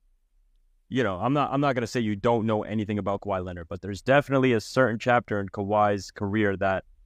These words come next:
um, I firsthand saw the positive outcome from. Uh, so I'm excited to talk about that and kinda give my perspective on how things were. Uh,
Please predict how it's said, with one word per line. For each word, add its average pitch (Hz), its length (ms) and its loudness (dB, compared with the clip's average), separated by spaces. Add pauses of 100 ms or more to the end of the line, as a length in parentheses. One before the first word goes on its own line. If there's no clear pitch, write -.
(380)
um, 87 440 -2 (100)
I 101 220 2
firsthand 110 640 0
saw 98 460 0 (840)
the 92 360 -2 (100)
positive 127 420 4
outcome 98 520 -2
from. 82 280 -12 (420)
Uh, 62 300 -6
so - 120 -4
I'm 101 160 0
excited 110 380 2
to 92 60 -12
talk 107 180 2
about 101 200 0
that 98 260 -2
and 90 100 -12
kinda 95 200 -2
give 95 200 -4
my 104 160 2
perspective 98 460 -4
on 92 140 -2
how 90 380 2 (440)
things 104 280 0
were. 95 320 -2 (720)
Uh, 87 400 -2